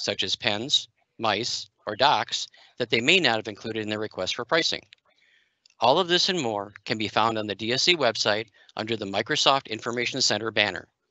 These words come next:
There you will find marketing tools, sales assets,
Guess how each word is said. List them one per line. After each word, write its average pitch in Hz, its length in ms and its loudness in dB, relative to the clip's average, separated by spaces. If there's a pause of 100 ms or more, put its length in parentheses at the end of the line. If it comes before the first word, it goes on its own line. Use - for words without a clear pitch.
(520)
There 135 320 4
you 127 160 -4
will 110 100 -6
find 104 280 -4
marketing 113 340 -2
tools, 151 640 -4
sales 165 400 4
assets, 101 640 -2